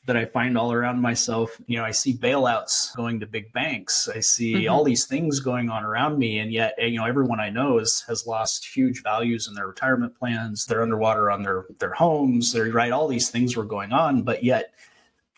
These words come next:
Speaker 1: kind of what, what, what jumped out at me is sort of the orchestrators of that crisis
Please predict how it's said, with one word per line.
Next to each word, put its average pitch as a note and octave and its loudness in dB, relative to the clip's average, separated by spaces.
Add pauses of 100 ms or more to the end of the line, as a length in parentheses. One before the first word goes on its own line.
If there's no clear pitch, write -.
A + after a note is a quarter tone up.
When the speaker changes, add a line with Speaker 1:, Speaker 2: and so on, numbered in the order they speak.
(100)
Speaker 1:
kind E3 4
of D#3+ 4
what, B2+ 2
what, - 4
what C#3+ 6
jumped F#3 2
out F3 2
at D3 -4
me B2+ 4
is A#2 0
sort F3 4
of B2+ 4
the A#2 2
orchestrators A#2 2 (380)
of A#2 0
that A2 0
crisis C3 0